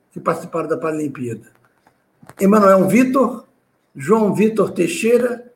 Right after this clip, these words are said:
e Fábio Bordignon. O Brasil conquistou um número, uma crescente de medalhas e a Paralimpíada ocorreu umas duas semanas depois de uma declaração desastrosa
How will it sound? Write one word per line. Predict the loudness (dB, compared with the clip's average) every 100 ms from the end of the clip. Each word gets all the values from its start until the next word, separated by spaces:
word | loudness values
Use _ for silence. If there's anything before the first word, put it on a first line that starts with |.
| _
e | -12
Fábio | -6 -2 -2 -2 -4
Bordignon. | -2 0 0 0 -2 -2 -4 -10 -20 _ _ _ _ _ _ _ _
O | -4
Brasil | -2 0
conquistou | -2 -2 -2 -2 -2 -6 -20 _ _ _
um | -10 -4
número, | 0 2 2
uma | 0 -4 -8 -10 -10 _ _ _
crescente | 0 0 0 -4 -4
de | -4
medalhas | -2 0 -2 -2 -4 -6 -12 _ _ _ _ _ _ _ _ _ _
e | -4 -2 -2
a |
Paralimpíada | -2 -2 2 2 2 4 4
ocorreu | 2 2 2 2 2 2 -2 -12 -20 _ _ _ _ _ _ _ _
umas | -18 -10 -6 -6 -6 -10 -14 -16 -8
duas | 0 2
semanas | 2 2 2
depois | 2 2 2
de | 4
uma | 2
declaração | 0 0 0 -2 -4 -2
desastrosa | -2 -2 -6 -4 2 4 2 0 -8 -12